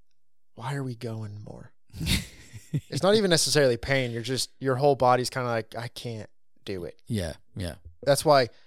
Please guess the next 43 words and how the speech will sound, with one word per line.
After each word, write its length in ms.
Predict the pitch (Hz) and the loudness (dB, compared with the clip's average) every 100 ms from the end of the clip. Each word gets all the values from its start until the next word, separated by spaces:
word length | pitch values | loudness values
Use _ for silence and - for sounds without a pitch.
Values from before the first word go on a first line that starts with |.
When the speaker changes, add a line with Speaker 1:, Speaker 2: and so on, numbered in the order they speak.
| - - | -20 -12
Speaker 1:
you'll 140 | 135 135 | -4 -2
see, 460 | - 160 151 131 - - - | -2 -4 -6 -10 -16 -20 -18
y-, 200 | 123 143 - | -12 -12 -4
there's 260 | 131 143 131 | 0 2 2
a, 140 | 117 | 0
there's 240 | 123 127 | 0 -4
a, 20 | 110 | -2
here's 220 | 135 127 | -4 -2
a 40 | |
little 140 | 127 104 | -4 -4
secret 380 | - 117 95 | -6 -6 -10
for 180 | - - | -14 -16
you. 100 | - - - - - | -16 -20 -20 -12 -2
Speaker 2:
Oh, 200 | 107 101 | 0 0
okay. 200 | - 90 - - - - - - | -2 -6 -10 -20 -20 -20 -18 -6
Speaker 1:
When 180 | 131 | -4
you're 140 | 131 143 | 0 0
driving 400 | 123 117 123 131 | 2 0 0 -2
around, 340 | 110 104 139 - - - - - - | -4 -4 -6 -8 -20 -20 -20 -20 -18
you 100 | - | -10
can 120 | 127 131 | -8 -6
spot 360 | - 131 113 | 2 2 2
runners 520 | 104 131 190 214 - - | -2 -2 0 -2 -6 -8
and 80 | 131 | -10
you 80 | 127 | -8
can 80 | 123 | -4
spot 320 | - 120 - | 0 0 -2
joggers. 500 | 110 101 73 - - - - - - - - | -8 -10 -14 -20 -20 -20 -20 -20 -20 -20 -16
You 80 | 120 | -12
can 80 | 120 | -2
spot 220 | 135 117 | 0 0
people 220 | 135 123 | -2 -4
who 80 | 131 | -4
are 60 | |
just 240 | 117 120 - | -4 -8 -6
like, 240 | 117 110 - - - | -6 -8 -16 -20 -12
and 220 | 151 160 - - - - | -8 -8 -10 -18 -20 -16
no, 560 | 127 139 147 151 147 - | -10 0 6 6 6 0
no 320 | 139 147 160 | 4 6 6
shame 460 | - - 143 135 127 | 4 2 2 0 -2
on 140 | 123 | -4
people 340 | 135 127 123 | -6 -8 -8
who 240 | 120 127 | -6 -6